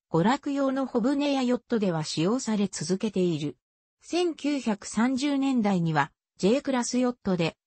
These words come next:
アルミニウム製のマストが登場した。アルミニウムは木よりも軽く、丈夫で、腐敗しないという利点があるため、より高いマストを作ることができた。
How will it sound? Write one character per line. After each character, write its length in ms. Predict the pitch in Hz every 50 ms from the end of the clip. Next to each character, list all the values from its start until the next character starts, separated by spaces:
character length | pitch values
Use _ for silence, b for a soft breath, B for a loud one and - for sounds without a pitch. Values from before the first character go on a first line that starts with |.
| _ _
ア 100 | - 165
ル 120 | 185 247 277
ミ 100 | 302 285
ニ 140 | 285 277 277
ウ 100 | 277 277
ム 140 | 269 285
製 220 | 277 - 269 269 262
の 140 | 254 240 233
マ 120 | 240 254
ス 100 | - -
ト 120 | - 190
が 160 | 175 156 143 -
登 240 | - 151 160 170 160
場 180 | 165 165 175
し 120 | 165 - -
た。 220 | - 147 131 - _ _ _ _ _ _ _ _ _
ア 140 | 170 175 202
ル 100 | 269 302
ミ 140 | 311 311 302
ニ 120 | 302 285
ウ 100 | 269 214
ム 140 | 190 190 180
は 220 | 170 165 175 - _ _ _ _ _ -
木 140 | - 294 339
よ 120 | 339 302
り 100 | 240 220
も 120 | 185 151
軽 280 | 123 - 160 170 190 190
く、 240 | - 190 185 - _ _ _ _ _
丈 200 | - 170 196 254
夫 160 | 262 247 254
で、 240 | 214 226 214 208 - _ _ _ _ _
腐 160 | - 196 196
敗 260 | 196 254 294 302 285
し 140 | - - 285
な 140 | 294 294 285
い 80 | 247
と 120 | - 226 214
い 220 | 208 208 202 196
う 20 |
利 140 | 180 185 175
点 240 | - 214 233 240 233
が 120 | 233 233
あ 60 | 233 220
る 100 | 208 -
た 140 | - 160
め、 200 | 156 156 - - _ _ _ _ _
よ 160 | 180 180 202
り 120 | 233 302 311
高 320 | - 285 285 - 285 294
い 80 | 285 247
マ 120 | 233 233
ス 140 | 233 - -
ト 120 | - 220
を 60 | 190 180
作 220 | - - - 247
る 120 | 247 247
こ 100 | - 196
と 140 | 185 175 160
が 100 | 165 156
で 120 | 156 151 -
き 100 | - -
た。 220 | - 143 -